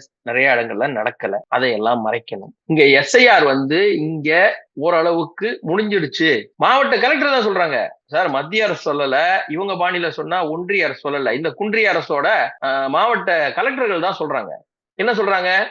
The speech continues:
நெல்லையில ஒரு செய்தி பார்த்தேன், ஒரு செய்தி ஊடகத்துல வந்து எழுபத்தெட்டாயிரம் பேர், அதாவது இறந்தவர்கள், மாறியவர்கள் எல்லாம் நீக்கம்னு வருது. சென்னையில பல ஆயிரம் பேர் நீக்கம்னு வருது. யார் அதை எடுத்து சொல்றது? உங்க கவர்மெண்ட்ல உள்ள கலெக்டர்ஸ்.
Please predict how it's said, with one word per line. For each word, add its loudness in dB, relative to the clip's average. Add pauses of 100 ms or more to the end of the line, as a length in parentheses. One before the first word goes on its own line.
(240)
நெல்லையில 0
ஒரு -2
செய்தி -2
பார்த்தேன், -4 (120)
ஒரு -16
செய்தி -2
ஊடகத்துல -2
வந்து -6 (220)
எழுபத்தெட்டாயிரம் 4
பேர், 2
அதாவது 2
இறந்தவர்கள், 2
மாறியவர்கள் -2
எல்லாம் -2
நீக்கம்னு -8
வருது. -12 (100)
சென்னையில 4
பல 4
ஆயிரம் 4
பேர் 0
நீக்கம்னு -4
வருது. -6
யார் 4
அதை 2
எடுத்து -4
சொல்றது? -4 (180)
உங்க -2
கவர்மெண்ட்ல 0
உள்ள 2
கலெக்டர்ஸ். -4